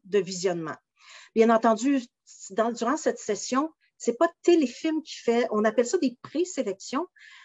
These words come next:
parce que les délégués qui viennent ici font un premier tri. Alors, c'est pas final. Généralement, ils regardent peut-être,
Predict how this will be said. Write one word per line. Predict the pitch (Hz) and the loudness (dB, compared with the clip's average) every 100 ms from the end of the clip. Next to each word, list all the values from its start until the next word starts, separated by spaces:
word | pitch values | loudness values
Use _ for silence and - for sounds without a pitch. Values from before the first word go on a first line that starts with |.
| _ | _
parce | - 214 | -8 -8
que | - | 0
les | 233 226 214 | 0 2 -2
délégués | 190 311 392 254 330 | 2 6 6 6 4
qui | 370 240 | 2 -4
viennent | 220 269 269 | 2 4 4
ici | 240 - 320 | 0 -8 -6
font | 359 - 233 233 | -6 -4 -2 4
un | 233 | 2
premier | 233 - 330 311 269 233 - | 2 0 4 6 6 4 0
tri. | 233 240 254 - - - - | -2 2 0 -2 -20 -20 -6
Alors, | 185 190 | -2 -2
c'est | - 214 | -2 -2
pas | 277 | -2
final. | 285 - - 240 214 214 202 370 339 190 | -2 -14 -12 -6 -2 0 0 -2 -2 -4
Généralement, | - 285 330 - 208 208 262 415 _ _ _ - | -2 0 0 0 -2 -2 -4 -4 _ _ _ -6
ils | 208 | -2
regardent | 220 214 233 294 - | -2 0 0 -2 -4
peut-être, | 202 - 240 269 | -10 -4 -2 -2